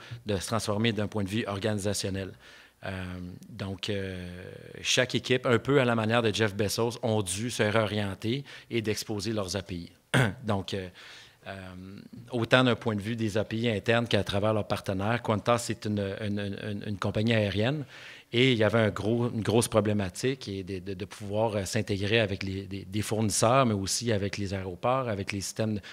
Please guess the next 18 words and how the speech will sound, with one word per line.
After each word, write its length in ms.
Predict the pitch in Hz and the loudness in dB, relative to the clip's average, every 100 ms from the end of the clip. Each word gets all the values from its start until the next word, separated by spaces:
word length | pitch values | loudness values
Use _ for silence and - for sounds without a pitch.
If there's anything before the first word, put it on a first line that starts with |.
| - | -12
comme 160 | - 101 | -6 -2
Amadeus, 520 | 98 95 95 107 131 | -2 -2 -2 -2 0
par 160 | 127 113 | 2 4
exemple. 380 | 110 127 151 - - - - - | 2 0 -2 -6 -14 -14 -10 -2
Et 260 | 101 98 | 0 2
il 80 | 98 | 2
y 80 | 104 | 4
avait 160 | 104 | 6
besoin 440 | 107 104 98 110 117 | 6 4 4 2 2
d'avoir, 460 | 101 104 110 107 - - - | 2 4 2 2 -6 -14 -6
aller 160 | 104 | -2
chercher 300 | 98 101 - | 0 0 0
de 100 | 117 | 0
l'agilité 540 | 104 101 110 92 120 117 | 0 0 -2 -2 0 0
supplémentaire 800 | - - 107 101 95 107 127 139 | -2 0 0 0 0 0 2 0
et 80 | 107 | -2
avoir 280 | 95 110 | 0 0
des, 200 | 107 101 | 0 -4